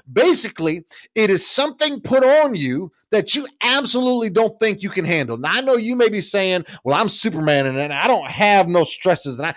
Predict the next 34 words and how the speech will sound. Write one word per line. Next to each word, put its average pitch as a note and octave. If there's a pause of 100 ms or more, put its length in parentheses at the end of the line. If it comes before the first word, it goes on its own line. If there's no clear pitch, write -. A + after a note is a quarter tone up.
(140)
I A#3+
can D#3
handle F#3+
stress." C3+ (300)
But F3
I C4
guarantee E4
you, C4+
my F3+
friends, E3
when, F3+ (140)
when F3
people D4+
aren't C4+
around, C4+ (160)
you C4+
have C4
those B3
moments C4
in A#3+
your A#3+
life C#4 (160)
where F#3
you A#3
feel C#4+
like A#3+
you B3
could C#3
break A3
down G3
at -
any E3+
point. B2 (1040)
Listen, F#3+